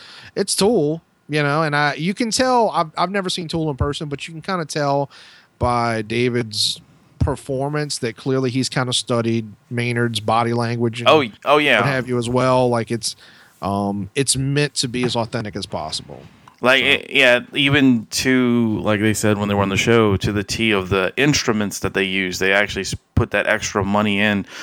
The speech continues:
Speaker 2: to buy the actual instrument, you know, like, what they use. So they spend a lot of money on their stuff.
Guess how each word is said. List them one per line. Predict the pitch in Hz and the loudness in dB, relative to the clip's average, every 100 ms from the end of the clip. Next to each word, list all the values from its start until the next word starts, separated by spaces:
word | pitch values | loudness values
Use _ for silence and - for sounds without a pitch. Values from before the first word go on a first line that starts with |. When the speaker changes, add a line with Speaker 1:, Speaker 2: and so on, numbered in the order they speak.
| - - | -12 -4
Speaker 2:
to | 110 | 0
buy | 110 123 117 | 6 6 6
the | 110 - | 2 2
actual | 131 143 - 127 123 117 | 2 2 0 2 4 4
instrument, | 120 120 117 107 - | 2 2 0 0 2
you | 135 | 4
know, | 113 110 | 4 4
like, | 110 101 | 2 0
what | 104 113 | -2 0
they | 107 | 2
use. | 95 113 101 87 - - _ - - - - - _ _ _ - | 2 2 2 0 -4 -10 _ -20 -20 -20 -20 -20 _ _ _ -8
So | - 110 98 95 - | 0 2 2 0 2
they | 143 | 4
spend | 135 202 185 | 4 4 4
a | |
lot | 147 147 135 | 6 6 6
of | 117 | 6
money | 117 110 98 95 | 6 4 2 -2
on | 92 98 | -2 0
their | 98 90 | 0 0
stuff. | - 92 - - | 0 -2 -2 -8